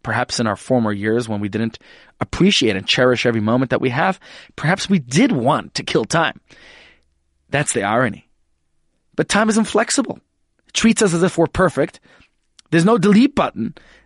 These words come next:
There's no way to go back and just undo something that previously, uh, was done. May-, uh, no U-turn option. My G P S has a U-turn option, but it doesn't take me back in time.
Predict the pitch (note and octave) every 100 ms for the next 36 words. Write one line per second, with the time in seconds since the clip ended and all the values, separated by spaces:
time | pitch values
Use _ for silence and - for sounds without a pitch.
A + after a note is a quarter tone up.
0 | _ E3 E3+ G3+ G3 G#3 - F#3+ E3+ F#3+
1 | C3 - G3+ G3 - - - - _ -
2 | D#3+ E3 C#3+ G3 - - - _ _ _
3 | F#3 A3 F#3+ D3 G#3 A#3+ F#3+ F3 - _
4 | _ - F#3+ E3+ G3 F3+ F3 - _ _
5 | G#3 C#4 A#3+ - B2+ A#2 B2 D#3 - A#2+
6 | - D3+ D#3+ C#3+ A#3+ G#3 E3 D#3+ D#3 D3+
7 | E3 F#3+ D#3+ C4 - A#3+ C3+ G#2+ - A2+
8 | A2+ B2+ D3 - C#3+ F#3 D#3 C3 A#2+ B2
9 | A#2+ A2+ - C#3 - - - - D#3 -
10 | D#3 E3+ F#3 F#3+ F3+ F3+ C#3+ E3+ E3+ F3+
11 | F3 B3 D3+